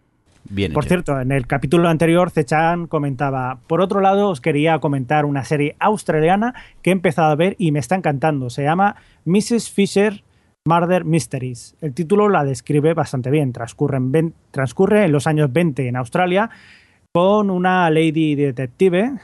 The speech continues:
Speaker 2: que es lo que pone en su tarjeta, y es un procedimental muy ligerito, pero ella es muy divertida.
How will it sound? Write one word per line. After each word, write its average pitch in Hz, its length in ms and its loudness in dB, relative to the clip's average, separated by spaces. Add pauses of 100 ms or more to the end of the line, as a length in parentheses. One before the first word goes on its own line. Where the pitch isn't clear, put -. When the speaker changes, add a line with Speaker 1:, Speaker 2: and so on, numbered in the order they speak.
(180)
Speaker 2:
que 131 100 -4
es 123 140 -8
lo 127 140 -4
que 123 80 -6
pone 127 140 -2
en 123 40 -2
su 143 140 2
tarjeta, 180 680 -2 (280)
y 170 60 2
es 175 100 0
un 202 80 4
procedimental 151 640 2
muy 143 180 2
ligerito, 175 460 0
pero 151 180 2
ella 180 300 0
es 131 180 -4
muy 143 260 0
divertida. 120 500 -4